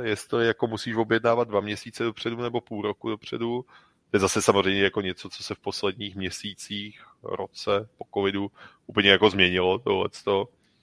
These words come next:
A, a my můžeme samozřejmě jako vyvinout tu iniciativu, se podívat prostě po japonském trhu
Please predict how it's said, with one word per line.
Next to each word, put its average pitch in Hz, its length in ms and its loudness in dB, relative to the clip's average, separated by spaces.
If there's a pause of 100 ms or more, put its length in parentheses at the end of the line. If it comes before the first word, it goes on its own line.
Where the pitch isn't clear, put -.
(480)
A, 101 680 10 (1120)
a 101 300 10
my 107 180 2
můžeme 123 440 -4
samozřejmě 117 340 -10
jako 123 180 -8
vyvinout 117 380 -4
tu - 120 -10
iniciativu, 117 680 -4
se - 140 -10
podívat 113 400 -8
prostě - 280 -14
po 120 140 -6
japonském 113 480 -8
trhu 113 460 -4